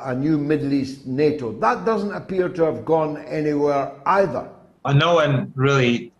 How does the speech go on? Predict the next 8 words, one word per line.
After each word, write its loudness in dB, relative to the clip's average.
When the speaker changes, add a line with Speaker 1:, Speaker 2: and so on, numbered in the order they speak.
Speaker 2:
took -2
that 0
serious, 0
seriously 2
from -2
the -6
very 2
beginning. -2